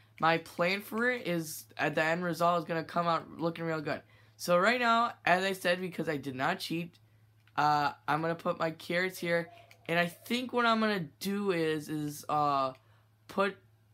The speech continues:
the potatoes along here.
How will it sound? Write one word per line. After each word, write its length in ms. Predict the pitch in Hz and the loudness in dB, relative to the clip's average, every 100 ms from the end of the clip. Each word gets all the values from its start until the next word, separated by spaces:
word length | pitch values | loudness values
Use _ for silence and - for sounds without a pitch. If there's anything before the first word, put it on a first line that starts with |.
| _ | _
the 180 | 170 170 | -2 -2
potatoes 880 | 170 170 - 180 170 170 165 165 160 | -2 -10 -8 -4 -2 0 0 -2 -4
along 460 | 151 151 151 147 147 | -4 -2 0 0 -2
here. 480 | 160 160 156 151 | -6 -4 -4 -6